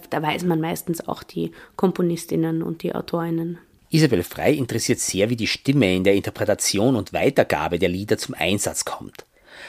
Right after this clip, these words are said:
Speaker 2: Darin zeige sich ja auch das Selbstbewusstsein, das Verständnis von Identität.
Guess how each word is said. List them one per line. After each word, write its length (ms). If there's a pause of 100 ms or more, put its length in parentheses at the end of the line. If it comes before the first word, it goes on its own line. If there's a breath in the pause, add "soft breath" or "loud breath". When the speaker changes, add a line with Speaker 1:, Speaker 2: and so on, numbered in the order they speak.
(200 loud breath)
Speaker 2:
Darin 400
zeige 280
sich 180
ja 120
auch 220
das 200
Selbstbewusstsein, 840
das 180
Verständnis 680 (100)
von 240 (220 loud breath)
Identität. 840